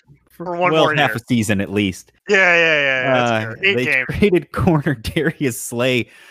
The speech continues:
Speaker 1: to the Eagles for a bag of hot peanuts. Well, lukewarm peanuts.
Speaker 2: Boy,
Speaker 1: Uh,
Speaker 2: if that,
Speaker 1: and
Speaker 2: if, if people weren't focus-, so focused on destroying Bill O'Brien, <laughs> that would have lit the internet on <laughs> fire.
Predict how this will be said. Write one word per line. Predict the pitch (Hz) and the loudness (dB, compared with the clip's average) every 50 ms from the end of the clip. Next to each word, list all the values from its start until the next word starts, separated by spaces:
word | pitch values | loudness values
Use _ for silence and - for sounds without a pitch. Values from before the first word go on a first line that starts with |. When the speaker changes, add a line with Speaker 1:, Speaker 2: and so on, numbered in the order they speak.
| - - _ _ _ | -20 -20 _ _ _
Speaker 1:
to | - 113 | -6 -6
the | 107 113 120 | -4 -2 0
Eagles | 127 131 135 123 120 110 104 - | 0 0 2 2 0 0 0 -4
for | - - 113 110 | -6 -4 -4 -4
a | 104 | -2
bag | 90 101 117 123 120 104 | 0 0 0 0 2 0
of | 107 101 | 0 0
hot | 117 113 110 95 _ | 0 -2 -2 -2 _
peanuts. | - 117 107 98 87 82 82 78 - - - _ _ _ _ _ _ _ _ _ _ | -6 -4 -4 -4 -4 -4 -6 -8 -10 -20 -20 _ _ _ _ _ _ _ _ _ _
Well, | 120 127 127 117 120 131 127 123 110 107 | -10 -10 -8 -6 -2 -2 0 0 -2 2
lukewarm | 117 135 127 101 - 110 101 95 85 82 | 2 2 2 2 0 -2 -2 -2 -2 -6
peanuts. | - 95 80 78 78 76 _ - _ _ _ _ _ _ _ _ _ _ _ _ _ | -8 -10 -12 -10 -12 -14 _ -20 _ _ _ _ _ _ _ _ _ _ _ _ _
Speaker 2:
Boy, | - 147 147 143 139 | -2 0 0 2 2
Speaker 1:
Uh, | 113 98 98 98 - | 0 0 0 -2 -2
Speaker 2:
if | 196 - | 0 2
that, | 190 202 214 | 2 2 2
Speaker 1:
and | 202 180 | 2 0
Speaker 2:
if, | 170 160 - - - _ _ | -2 -2 -4 -12 -20 _ _
if | 180 - - - 208 185 _ | -8 -8 -6 -6 -10 -10 _
people | - 240 240 - 220 | -6 -6 -4 -4 -4
weren't | 196 196 208 190 | -4 -4 -6 -4
focus-, | - 185 180 - - - | -2 -4 -4 -2 -4 -4
so | - 190 196 | -4 -4 -4
focused | - 190 180 180 - 185 - - | -2 -4 -4 -4 -4 -8 -6 -6
on | 175 | -6
destroying | 151 151 160 - - 180 175 165 165 165 147 | -6 -6 -10 -8 -4 -2 -2 -2 -2 -4 -4
Bill | - 170 165 | -4 -2 0
O'Brien, | 160 160 151 147 143 143 139 131 131 127 131 _ _ _ - - | -2 -2 -2 -2 0 0 0 -2 -4 -8 -10 _ _ _ -20 -20
<laughs> | _ _ - - - _ | _ _ -20 -20 -12 _
that | - - 523 587 622 640 640 622 605 571 640 719 679 640 539 - 539 539 508 - 262 - - _ _ - - 226 233 240 226 185 | -2 0 0 0 0 0 0 -2 -2 -2 -2 -2 0 -2 -2 -4 -4 -8 -4 -4 -4 -4 -4 _ _ -20 -20 -20 -18 -18 -6 0
would | 220 220 240 233 220 208 | 2 2 4 4 4 2
have | 190 170 | 2 2
lit | 190 208 214 - | 0 -2 -2 -2
the | 214 202 | -4 -4
internet | 185 175 170 160 151 156 | -2 -2 -2 -2 -4 -4
on | 156 | -6
<laughs> | |
fire. | - - - - - - - - 285 - - - 381 | -8 -14 -16 -14 -14 -14 -8 -8 -8 -8 -4 -6 -6